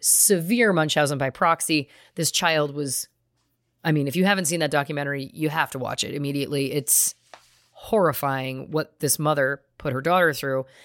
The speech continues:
um, unnecessarily. And so, again, a massive amount of trauma there. It's interesting that she created a fantasy world and that that's what these two girls did as well.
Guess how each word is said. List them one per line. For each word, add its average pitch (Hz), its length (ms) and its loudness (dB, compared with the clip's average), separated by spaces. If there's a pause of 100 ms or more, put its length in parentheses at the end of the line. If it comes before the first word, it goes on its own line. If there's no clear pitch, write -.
(460)
um, 151 480 4 (1160)
unnecessarily. 147 920 4 (420)
And 151 320 2
so, 151 240 4
again, 147 560 0
a 160 60 -6
massive 160 500 0
amount 151 240 -2
of 143 60 -4
trauma 139 380 0
there. 165 480 2 (240)
It's 170 220 0
interesting 180 520 0
that 151 120 -4
she - 300 -2
created 147 440 2
a 139 80 -4
fantasy 143 460 -2
world 139 380 -4
and 151 100 -8
that 143 100 -8
that's 135 280 0
what 135 100 -8
these 135 220 -4
two 139 120 -4
girls 135 360 2
did 131 180 0
as 123 100 -4
well. 127 440 0